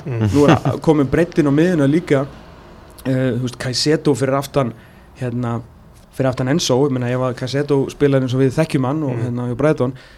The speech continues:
Speaker 2: eh, talandi aftur um Eið að, sem sagt, Eiður fór í svona hospitality dæmi á Brighton, nei, á Chelsea Brighton í fyrra og sat hann með svona nokkrum stjörnum Chelsea og þeir voru allir bara, við erum að tala um, þú veist, bara Jimmy Floyd og svona
Speaker 1: Mhm.
Speaker 2: hann ekki,
Speaker 1: Mm.
Speaker 2: þegar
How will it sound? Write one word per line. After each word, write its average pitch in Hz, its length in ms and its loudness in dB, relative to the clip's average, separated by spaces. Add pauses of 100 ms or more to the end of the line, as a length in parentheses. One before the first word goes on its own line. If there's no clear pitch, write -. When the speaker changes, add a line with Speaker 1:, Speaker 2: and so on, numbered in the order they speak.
(120)
Speaker 2:
eh, 110 100 -4 (120)
talandi 127 280 -2
aftur 139 280 0
um 139 80 2
Eið 143 160 4
að, 127 240 -2
sem 123 120 -6
sagt, 120 140 -2
Eiður 135 160 4
fór 147 280 4 (360)
í 143 80 -4
svona 135 640 -4 (340)
hospitality 156 580 2
dæmi 165 360 2
á 151 140 2 (160)
Brighton, 170 400 2
nei, 156 100 2
á 151 100 2
Chelsea 190 380 0
Brighton 202 340 0
í 175 40 -2
fyrra 196 180 -2 (400)
og 131 140 2
sat 170 240 0
hann 170 100 0
með 170 160 0
svona 170 240 -2
nokkrum 170 240 -4 (160)
stjörnum 180 460 -2
Chelsea 185 320 -2
og 120 80 -4
þeir 147 180 0
voru 147 240 0
allir 165 320 -4
bara, 156 160 0
við 131 120 -2
erum 127 120 -4
að 120 40 -12
tala 135 120 -4
um, 135 80 -2
þú 135 80 -4
veist, 135 100 -12
bara 131 140 -4
Jimmy 143 240 -2
Floyd 147 320 -2
og 147 60 -2
svona 139 160 -2
Speaker 1:
Mhm. - 20 -2
Speaker 2:
hann - 80 -2
ekki, 156 240 0
Speaker 1:
Mm. - 280 -6 (360)
Speaker 2:
þegar 131 100 -2